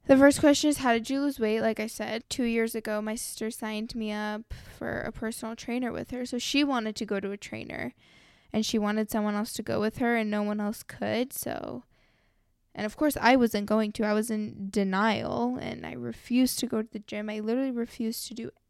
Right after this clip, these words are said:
anything. I stayed in my room all day. I was so insecure. I wouldn't leave my house. I wouldn't really hang out with my friends that much.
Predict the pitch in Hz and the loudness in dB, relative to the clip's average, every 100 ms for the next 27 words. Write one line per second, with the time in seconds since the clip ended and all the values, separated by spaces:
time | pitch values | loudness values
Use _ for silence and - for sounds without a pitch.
0 | - 208 202 214 - - - 214 - - | -2 0 0 -4 -8 -10 -8 -8 -6 -2
1 | 226 262 285 277 262 247 254 254 _ - | 0 2 2 2 2 0 -2 -6 _ -20
2 | - _ _ - 226 247 247 220 214 214 | -20 _ _ 2 6 6 8 6 6 4
3 | 214 - 208 208 214 - - - 240 240 | 0 -4 -6 -6 -8 -10 -16 -6 -4 -4
4 | 262 269 - - 214 214 214 - 220 226 | -4 -6 -6 -4 -2 -2 -4 -6 -6 -6
5 | 226 233 233 - - 233 247 302 320 - | -6 -8 -10 -10 -14 -4 2 2 2 -2
6 | - 214 214 214 214 214 214 220 202 208 | -4 -2 -4 -6 -6 -6 -4 -4 -4 -4
7 | 220 - 220 - - 226 247 - 262 269 | -6 -8 -10 -8 -6 -4 -2 0 0 0
8 | 277 277 277 - | 0 -2 -2 -8